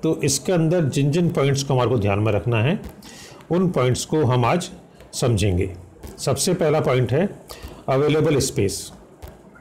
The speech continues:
यानी कि हमारे को जो जगह है वो जगह हमारे को किस तरीके से मिल रही है।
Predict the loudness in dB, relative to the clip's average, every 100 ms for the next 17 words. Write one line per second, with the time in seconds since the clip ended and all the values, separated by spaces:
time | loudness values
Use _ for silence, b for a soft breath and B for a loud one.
0 | -8 -2 2 2 0 0 2 0 0 0
1 | -2 -6 -18 B B B B 0 0 2
2 | 2 2 2 0 -4 -12 -6 -2 0 2
3 | 2 2 2 0 0 0 -2 0 0 0
4 | -2 -2 -2 -2 -2 -6